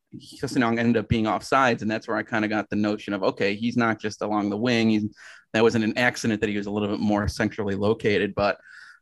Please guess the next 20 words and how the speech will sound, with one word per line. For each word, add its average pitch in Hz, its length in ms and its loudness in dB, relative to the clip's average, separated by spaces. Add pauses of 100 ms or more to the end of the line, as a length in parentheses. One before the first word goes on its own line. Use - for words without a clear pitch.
(180)
I - 40 2
remember 208 240 6
when 208 100 6
they 196 120 4
signed 202 400 6
him, 143 380 6 (220)
uh, 120 220 -2
the, 120 260 2
the 123 160 2
fellas 131 380 0
over 127 200 0
on 117 120 2
the 117 200 -2
Extra 117 360 -6
Inch, 117 420 0 (220)
uh, 101 320 0 (280)
Tottenham 113 280 -2
Hotspur 107 320 -2
podcast, 107 680 -2
they're, 107 380 0